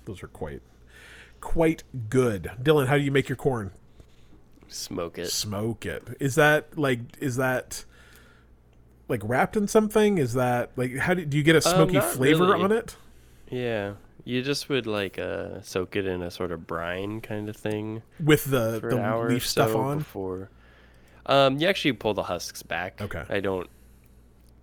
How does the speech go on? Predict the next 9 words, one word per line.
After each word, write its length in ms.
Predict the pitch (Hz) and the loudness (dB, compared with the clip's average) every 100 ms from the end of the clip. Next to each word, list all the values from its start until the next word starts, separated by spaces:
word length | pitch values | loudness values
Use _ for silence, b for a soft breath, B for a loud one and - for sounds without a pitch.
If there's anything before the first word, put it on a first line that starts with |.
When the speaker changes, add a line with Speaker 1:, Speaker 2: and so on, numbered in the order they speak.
| _ - - - - | _ -20 -20 -20 -10
Speaker 2:
Um, 720 | 101 90 87 - - - - - - - | -8 -6 -6 -8 -12 -16 -18 -20 -16 -8
and 120 | 101 | -6
then 100 | 87 | -4
you 100 | 87 | -6
can 120 | 90 | -8
kinda 220 | 80 80 | -8 -8
just 160 | 82 - | -8 -8
have 180 | 85 76 | -6 -4
it, 140 | 71 | -6